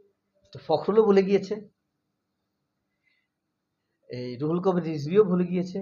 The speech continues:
মির্জা আব্বাসও ভুলে গিয়েছে। আচ্ছা, একটি জিনিস বলি, বলুন তো, এই যে ফখরুল, মির্জা আব্বাস, রুহুল কবির রিজভী, তাদের পরিবার শেখ হাসিনা দ্বারা কোনো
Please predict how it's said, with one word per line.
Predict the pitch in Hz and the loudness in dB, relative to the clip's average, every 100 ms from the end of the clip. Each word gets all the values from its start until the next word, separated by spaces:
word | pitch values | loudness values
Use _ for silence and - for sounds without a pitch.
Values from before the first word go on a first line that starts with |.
| 185 | -8
মির্জা | 135 117 131 | -10 -6 -6
আব্বাসও | 123 123 - 147 | -4 -6 -10 -12
ভুলে | 127 117 | -14 -14
গিয়েছে। | 113 107 - - | -16 -18 -18 -18
আচ্ছা, | 165 151 | -4 -2
একটি | 170 - 233 | -2 -6 -8
জিনিস | 180 165 151 | -6 -6 -6
বলি, | 143 123 | -6 -6
বলুন | 110 135 135 | -8 -10 -8
তো, | 143 143 - _ _ - | -12 -14 -18 _ _ -8
এই | 165 | -4
যে | 180 | -2
ফখরুল, | 175 - - 160 | -2 -4 -6 -8
মির্জা | 143 139 135 | -8 -8 -6
আব্বাস, | 123 123 127 - | -8 -8 -10 -10
রুহুল | 123 135 139 | -12 -10 -10
কবির | 139 131 | -10 -12
রিজভী, | 120 107 120 101 _ _ _ _ _ _ _ _ _ _ _ _ - | -16 -20 -20 -20 _ _ _ _ _ _ _ _ _ _ _ _ -2
তাদের | 151 175 - | 0 0 -2
পরিবার | 180 160 139 107 - | -2 2 2 2 -6
শেখ | - 156 | -10 -8
হাসিনা | 160 - 165 | -8 -6 -4
দ্বারা | 160 160 | -2 -2
কোনো | - 151 | -4 -8